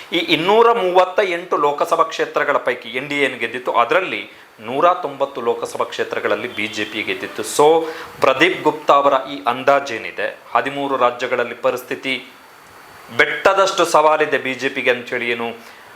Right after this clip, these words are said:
ಪ್ರದೀಪ್ ಗುಪ್ತಾ ಅವರು, ಆಕ್ಸಿಸ್ ಮೈ ಇಂಡಿಯಾದವರು ಏನು ಅಂದಾಜು ಮಾಡಿದ್ದಾರೆ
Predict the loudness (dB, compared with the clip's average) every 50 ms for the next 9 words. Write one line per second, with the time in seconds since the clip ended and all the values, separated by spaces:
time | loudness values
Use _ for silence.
0 | -20 -20 -10 0 0 2 4 4 2 2 2 -2 -4 0 2 4 4 4 4 4
1 | 2 2 -2 -4 -8 -6 -2 -2 -2 0 0 2 2 4 4 4 2 0 -2 -6
2 | -10 -14 -20 -20 -20 -14 _ -2 0 0 2 2 2 2 4 2 2 2 0 -2
3 | -2 -2 -2 -4 -8 -6 -6 -6 -8 -8 -16 _